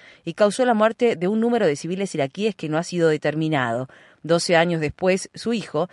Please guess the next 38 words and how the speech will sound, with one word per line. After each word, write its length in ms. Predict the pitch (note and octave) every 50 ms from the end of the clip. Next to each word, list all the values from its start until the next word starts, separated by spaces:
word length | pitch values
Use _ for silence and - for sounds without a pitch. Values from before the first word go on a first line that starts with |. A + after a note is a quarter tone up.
| - - - _
el 120 | - F3 F3
presidente 720 | G3+ G#3 - - A#3 A#3+ A#3 F#3 D3 - D#3 D3+ D3+ C#3+
George 380 | - - G3 G#3 A3 A3 F#3 B2+
W. 420 | - E3 E3 D3+ D#3 D3+ D#3 D#3 D3
Bush, 340 | D3+ F3+ A3+ C4 B3+ - - - - - - _ _
atacó 440 | - E3+ F#3 A3+ G#3+ - B3+ B3 B3
nuevamente 680 | A3 A3 A3+ C4 C4+ B3 F#3 G3+ A3+ A#3+ A#3+ G#3 - A3
a 60 | G#3
Irak. 440 | G#3 E3+ C3+ A#2+ C3 - - - - - - - - _ _
En 100 | - D#3+
el 120 | E3+ E3+ E3
frente 300 | - F#3+ F#3 F3+ F#3 F3+
doméstico, 680 | E3+ F3 G3 G3+ F3+ - - F3+ - - F#3+ G#3 F#3+
Bush 360 | D#2+ D#2+ F2 F#2 G#2+ G#2+ - - -
padre 520 | - G2 - F#3 F3+ F3+ F3 G3+ A#3 -
es 140 | - F3 F3
recordado 480 | F3 F3 - - G3+ G3+ G3+ G#3 A3 F#3+
por 160 | - F3 F3+
muchos 340 | F#3 G#3 G#3+ - A3 G3+ -
en 100 | F#3+ E3
la 80 | D#3+
comunidad 500 | D3+ D3+ C#3+ D3 D#3 D3+ E3 F3 G3 G3+ -
L 240 | - G3 G3+ G3 F3+
G 160 | - - G#3+
B 140 | G3 E3 D3
T 240 | - - G#3+ B3 B3+
por 220 | - - A3 G#3+
su 120 | - A#3+ G3+
falta 380 | - B3 B3 B3+ - - A#3
de 80 | G#3 F3
acción 340 | D#3+ - - - G#3 A3 A3+
en 100 | A3 F#3
la 120 | E3 C#3+
década 440 | D#3 F3+ - - G3+ G3 G3 F#3+ F3
de 160 | - D#3+ D#3+
mil 160 | F3+ G3 G#3+
novecientos 520 | A3 G3+ E3 D#3 - G3+ G3 F#3 - E3 D#3
noventa, 520 | D#3 E3+ G#3 G#3 E3 C#3+ - - C3 C3